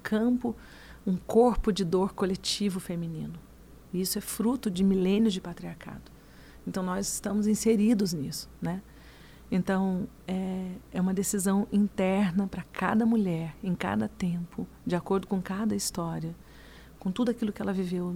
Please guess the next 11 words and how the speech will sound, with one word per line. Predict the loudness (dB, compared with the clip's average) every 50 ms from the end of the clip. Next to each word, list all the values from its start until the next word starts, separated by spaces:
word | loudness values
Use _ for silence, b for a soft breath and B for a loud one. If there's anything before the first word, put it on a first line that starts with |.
| -6
do | -6 -6 -6 -6 -6
ponto | -4 -2 0 0
de | 0
vista | -2 -4 -4 -4 -4
biográfico, | -2 -2 -2 -2 -2 -4 -2 -2 -2 -4 -6 -8 -10 -8 -8 -8 -8 B B B B B B B B B
com | -10 -6
a | -4
consciência | -2 -2 0 0 2 2 2 2 0
que | -2 -2
ela | -4 -4 -4
tem, | -2 -2 0 0 2 0 0 -2